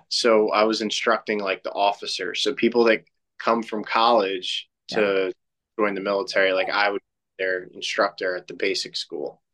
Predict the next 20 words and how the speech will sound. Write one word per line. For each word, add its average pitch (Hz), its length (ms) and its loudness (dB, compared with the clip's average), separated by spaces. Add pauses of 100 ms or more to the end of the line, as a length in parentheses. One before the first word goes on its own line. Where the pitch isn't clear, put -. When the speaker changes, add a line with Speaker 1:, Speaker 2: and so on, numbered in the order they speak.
(300)
Speaker 1:
So - 180 0
they'd 120 160 6
learn 117 400 2
pretty 113 260 -2
much 104 360 -6
from 101 320 0
enlisted 104 540 -4
guys, 92 380 -2
like, 87 180 -10 (640)
how 117 220 2
to 110 100 4
be 107 200 0
an 95 80 -10
infantry 92 440 -10
Marine, 87 500 -8 (440)
per - 100 0
Speaker 2:
Right. 170 100 4
Speaker 1:
se. 92 300 -2 (960)
And 107 180 2
then 104 520 2